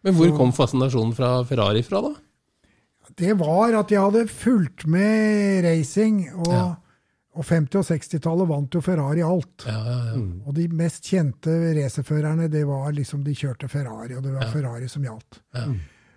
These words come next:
Speaker 2: Og den der tolleren,
Speaker 1: Ja.
Speaker 2: den var helt magisk.
Speaker 1: Kan du huske første gang du hørte en, eh, Ferrari da,
Speaker 2: Ja,
Speaker 1: eller?
Speaker 2: du vet, jeg, jeg, jeg, jeg kan det.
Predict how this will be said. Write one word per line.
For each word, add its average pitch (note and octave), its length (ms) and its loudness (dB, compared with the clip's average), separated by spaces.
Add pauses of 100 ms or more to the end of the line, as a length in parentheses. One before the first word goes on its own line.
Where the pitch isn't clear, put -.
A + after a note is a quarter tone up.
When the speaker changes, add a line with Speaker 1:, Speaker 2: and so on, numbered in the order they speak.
(160)
Speaker 2:
Og D#3 260 -2
den E3 180 4
der D3 200 0
tolleren, D#3+ 600 2 (220)
Speaker 1:
Ja. A2+ 140 -4 (460)
Speaker 2:
den D3 280 -4
var B2+ 220 -6
helt B2 260 -4
magisk. A#2 440 -14 (360)
Speaker 1:
Kan B2+ 120 0
du C#3+ 60 4
huske B2+ 240 0
første A#2+ 240 -2
gang A2 180 0
du A2+ 220 0 (100)
hørte A2+ 460 0
en, F#3+ 200 -2
eh, F#3 160 -4
Ferrari F#3 340 2
da, A#3+ 180 2
Speaker 2:
Ja, B3 60 2 (100)
Speaker 1:
eller? E3+ 100 2
Speaker 2:
du D#3+ 80 0
vet, D#3 280 0
jeg, D#3+ 280 0
jeg, D#3 400 -2
jeg, D3+ 180 -4 (280)
jeg D#3 160 -4
kan C#3+ 320 -2
det. C3+ 260 -2